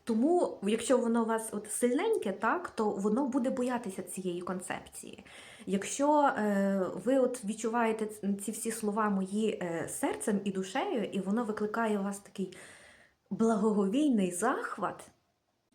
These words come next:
то значить ви уже от, н-, н-, у вас уже оцей певний етап такий, знаєте, перейдений цього страху,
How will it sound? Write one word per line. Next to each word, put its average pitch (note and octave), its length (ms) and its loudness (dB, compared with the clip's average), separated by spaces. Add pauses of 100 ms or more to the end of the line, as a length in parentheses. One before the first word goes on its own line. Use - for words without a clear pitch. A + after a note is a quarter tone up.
то G#3+ 120 -2
значить A#3 420 0
ви B3+ 120 6
уже A3 320 0
от, B3+ 200 0 (460)
н-, G3+ 180 2
н-, G#3+ 160 2
у F3 60 -8
вас A#3+ 320 2
уже B3 280 0
оцей A#3 200 2
певний G#3+ 360 2
етап C4 320 -4 (200)
такий, G#3+ 260 -4
знаєте, G#3+ 520 -2 (140)
перейдений G#3+ 640 2
цього F3+ 280 -4
страху, C4+ 680 -4